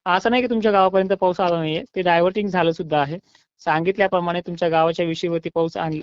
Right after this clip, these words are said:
आलेला असतो आणि झालेला पण असतो, पण तो कमी प्रमाणात किंवा वाऱ्यामुळे तो डायव्हर्टिंग होत असते. त्यामुळे अंदाज चुकलाय किंवा अंदाजामध्ये काही गफलत आहे का हे देखील तुम्ही, अ, संभ्रमण तयार करताय, तो चुकीचा आहे. दिलेल्या तारखेला, दिलेल्या वेळेनुसार वातावरण सक्रिय झालं हाच तो अंदाज असतो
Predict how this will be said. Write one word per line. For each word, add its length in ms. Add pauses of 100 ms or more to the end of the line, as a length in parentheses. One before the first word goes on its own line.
आलेला 280
असतो 300 (440)
आणि 220
झालेला 320
पण 180
असतो, 240
पण 160
तो 60
कमी 240
प्रमाणात 360
किंवा 160
वाऱ्यामुळे 420
तो 60
डायव्हर्टिंग 400
होत 160
असते. 260 (500)
त्यामुळे 380
अंदाज 300 (140)
चुकलाय 440
किंवा 300
अंदाजामध्ये 680
काही 160
गफलत 300
आहे 180
का 100
हे 100
देखील 300
तुम्ही, 200 (380)
अ, 160
संभ्रमण 420
तयार 180
करताय, 320
तो 80
चुकीचा 360
आहे. 200 (580)
दिलेल्या 380
तारखेला, 600
दिलेल्या 360
वेळेनुसार 540
वातावरण 420
सक्रिय 340
झालं 180
हाच 260
तो 40
अंदाज 320
असतो 260